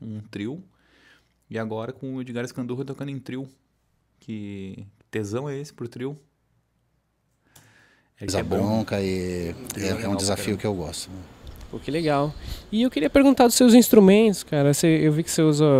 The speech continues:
Speaker 3: uma Janine. Eu queria, você podia mostrar um pouco das suas guitarras pra mim, pra gente?
Speaker 2: É, essa aqui é uma Janine Supersonic, ela é um modelo
Speaker 1: Supersonic.
Speaker 2: razoavelmente novo, eu acho que ela é de dois mil e cinco.
Speaker 1: Ô, louco, cara, eu achava que essa guitarra era muito mais antiga.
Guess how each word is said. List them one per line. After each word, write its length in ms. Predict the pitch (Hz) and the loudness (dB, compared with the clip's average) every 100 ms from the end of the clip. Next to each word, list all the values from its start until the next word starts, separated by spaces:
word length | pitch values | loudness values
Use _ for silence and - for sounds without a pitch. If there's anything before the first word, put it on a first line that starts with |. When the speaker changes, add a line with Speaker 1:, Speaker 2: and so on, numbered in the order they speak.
| 127 - | 2 -2
Speaker 3:
uma 340 | - 127 117 | -2 0 0
Janine. 760 | 113 113 123 175 175 156 143 131 | 0 2 4 4 4 4 2 2
Eu 60 | |
queria, 300 | - 156 185 | 0 0 0
você 180 | 170 190 165 - - - | -2 -4 -4 -18 -20 0
podia 200 | 190 196 | 6 8
mostrar 220 | 175 160 | 8 6
um 40 | |
pouco 180 | 151 147 | 6 6
das 140 | 139 139 | 6 6
suas 160 | 139 | 4
guitarras 400 | 117 117 143 139 | 4 4 6 6
pra 160 | - 120 | 4 2
mim, 240 | 151 208 | 2 2
pra 140 | 196 123 | 4 4
gente? 280 | 143 202 - - - | 4 2 -2 -18 -10
Speaker 2:
É, 580 | - 123 117 113 110 113 | 0 4 6 6 6 4
essa 140 | 117 | 4
aqui 120 | 135 151 | 4 4
é 40 | |
uma 80 | 151 | 6
Janine 280 | 143 135 135 | 6 6 4
Supersonic, 840 | - 143 127 - 139 147 170 160 | 2 2 0 2 2 2 0 0
ela 140 | 151 135 | 0 2
é 40 | |
um 40 | 131 | 2
modelo 300 | 120 120 117 | 0 2 2
Speaker 1:
Supersonic. 200 | 110 104 | 0 0
Speaker 2:
razoavelmente 600 | 117 117 113 113 113 - | -2 -2 -2 -2 -4 -6
novo, 500 | 101 101 120 151 143 | -4 -4 -4 -4 -8
eu 100 | 120 | -8
acho 180 | 113 - | -8 -8
que 60 | 120 | -8
ela 120 | 113 | -8
é 40 | |
de 100 | 107 | -8
dois 280 | 104 101 101 | -4 -4 -2
mil 240 | 104 104 101 | -4 -4 -2
e 120 | 98 | -4
cinco. 960 | - - - - - 131 151 - 180 196 _ _ _ _ _ _ _ _ _ _ _ _ _ | -4 -4 -4 -4 -2 0 -2 -4 -14 -14 _ _ _ _ _ _ _ _ _ _ _ _ _
Speaker 1:
Ô, 200 | 226 240 | -14 -12
louco, 500 | 226 240 262 262 262 | -10 -10 -10 -12 -16
cara, 280 | - 160 156 | -12 -10 -10
eu 40 | |
achava 240 | 139 160 156 | -12 -16 -16
que 60 | |
essa 160 | 160 160 | -16 -14
guitarra 340 | 156 156 147 | -14 -12 -14
era 100 | 170 | -12
muito 380 | 170 160 170 - | -12 -12 -14 -14
mais 180 | 156 143 | -16 -12
antiga. 520 | 131 - 117 123 110 | -14 -12 -14 -12 -14